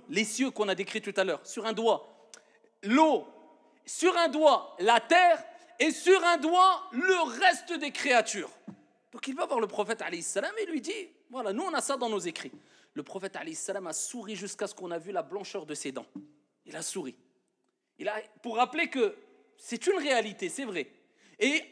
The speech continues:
le prophète a répondu avec quoi ? Avec un verset coranique. « Wa ma qadarullaha haqqa qadarihi. » Ils n'ont pas estimé, et il dit, il cite le verset coranique qui nous rappelle que l'être humain ne prend pas conscience vraiment de la grandeur divine. Et il dit,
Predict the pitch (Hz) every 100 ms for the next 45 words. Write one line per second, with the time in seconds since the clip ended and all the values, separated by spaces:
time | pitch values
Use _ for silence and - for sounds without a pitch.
0 | 277 285 302 - 320 320 294 311 392 330
1 | 302 339 302 285 - 320 370 370 277 277
2 | 285 269 - 269 269 254 226 - - _
3 | 208 254 254 233 - 277 262 247 233 233
4 | 220 247 226 220 208 - - 233 214 247
5 | 208 190 139 - - _ _ _ _ -
6 | - 240 254 262 - 320 320 262 - -
7 | 254 294 269 202 214 202 160 330 - -
8 | _ _ 180 180 311 - 262 262 277 -
9 | 247 269 330 - 262 247 254 330 302 262
10 | 277 311 262 262 349 302 - - - _
11 | 190 240 240 247 262 - 330 - 254 -
12 | 320 269 185 233 254 302 214 202 180 -
13 | 220 247 240 175 - 165 180 131 - _
14 | _ - 214 208 160 294